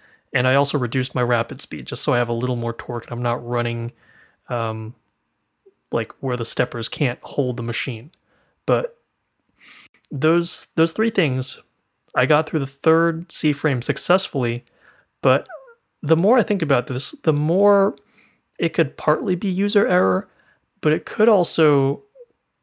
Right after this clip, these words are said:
be attributed to, I think, Fusion, because there have been a couple times where I've accidentally clicked the make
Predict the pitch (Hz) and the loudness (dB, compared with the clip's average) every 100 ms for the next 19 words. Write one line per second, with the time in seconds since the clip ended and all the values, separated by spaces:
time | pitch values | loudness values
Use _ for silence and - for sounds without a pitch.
0 | _ - 151 143 143 139 139 - 131 - | _ -2 2 4 4 2 0 -2 -2 -2
1 | 147 139 123 - - 143 135 139 131 151 | 0 0 -2 -6 0 2 2 0 -2 -2
2 | 151 - _ 165 160 - 110 _ - 160 | -4 -6 _ -2 0 0 -8 _ -2 0
3 | 147 160 170 165 170 - 175 - 196 170 | 2 2 2 0 -2 -2 -2 -2 -4 -2
4 | 139 135 131 - _ _ _ _ - 131 | 0 -2 -4 -12 _ _ _ _ -4 0
5 | 123 120 - _ 139 135 - 143 151 143 | 2 0 -4 _ -6 -4 -6 -2 -2 0
6 | - 135 - - 127 123 147 127 139 139 | 0 -2 -4 -4 -2 -2 -4 0 0 0